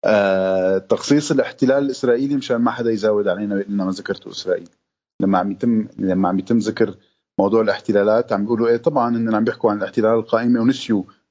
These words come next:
الاحتلال الرئيسي والمشكلة الرئيسية"، فهو منعا ل، آه، فتح باب المزاولة. بالنسبة لموضوع ال، ال، ال، السبعة آلاف عام من الحضارة، هذا إجا بالخاتمة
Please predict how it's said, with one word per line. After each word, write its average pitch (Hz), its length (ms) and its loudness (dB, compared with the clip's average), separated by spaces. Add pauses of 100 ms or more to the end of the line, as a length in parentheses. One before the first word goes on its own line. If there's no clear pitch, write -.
الاحتلال 104 440 2
الرئيسي 92 440 -4
والمشكلة 92 380 -2
الرئيسية"، 98 300 0
فهو 131 200 0
منعا 131 260 2
ل، 107 360 2 (460)
آه، 104 260 0 (100)
فتح 101 320 -4
باب 95 220 0
المزاولة. 85 460 -4 (600)
بالنسبة 165 400 2
لموضوع 139 480 2
ال، 98 200 -10
ال، 95 280 -6
ال، 95 380 -6
السبعة 107 380 0
آلاف 95 320 -2
عام 95 160 0
من 90 160 0
الحضارة، 87 960 -2
هذا 135 300 2
إجا 131 160 0
بالخاتمة 107 560 -2